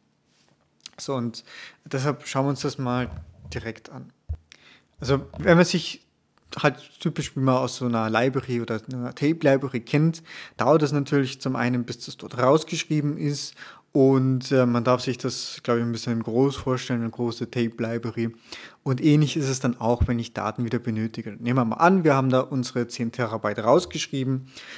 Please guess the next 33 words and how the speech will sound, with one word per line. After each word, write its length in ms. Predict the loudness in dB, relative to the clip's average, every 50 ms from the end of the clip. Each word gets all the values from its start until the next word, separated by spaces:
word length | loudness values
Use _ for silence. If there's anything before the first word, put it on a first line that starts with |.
| -18 -20 -12 0
Und 200 | 2 2 6 8
jetzt 200 | 8 6 6 6
komme 160 | 2 4 4
ich 60 | 4 4
daher 420 | 4 4 6 6 8 8 8 6
und 180 | 6 0 -2 2
brauche 320 | 6 8 8 8 6 4
von 140 | 0 0 0
den 160 | 0 0 -2
zehn 260 | 0 0 0 0 0
Terabyte, 640 | 0 -2 2 2 2 2 4 2 2 2 0 -2 -6
brauche 320 | -8 -6 -6 -4 -4 -6
ich 120 | -8 -8
irgendwie 380 | -10 -12 -10 -8 -8 -6 -6 -4
ein 80 | -2 0
Megabyte 580 | 2 2 4 4 4 4 6 4 4 2 0
oder 220 | -6 -6 -4 -4 -4
so. 240 | -2 -2 -4 -4 -4 -10 _ _ -20 -20 -20 -20 -20 -20 -20 _ _ _ _ -12
Wenn 180 | -4 -2 0 0
ich 100 | 0 0
das 180 | -2 -2 0 0
jetzt 140 | 0 0
einfach 260 | 0 -4 -2 -2 -4 -4
standardmäßig 840 | -4 2 6 6 6 8 6 4 4 2 0 2 0 -2 -2 0
anstoße 600 | 2 2 2 2 2 6 8 8 8 6 4 0
und 60 | -2 2
sage, 260 | 2 2 2 2 0
ich 120 | -4 -2
brauche 220 | 2 2 2 2 0
diese 240 | -4 -6 -6 -4
eine 220 | -4 -4 -4 -4 -4
Datei 520 | -6 -6 -8 -6 -4 0 2 2 2 0
wieder, 440 | 0 -2 0 2 2 2 2 0 -2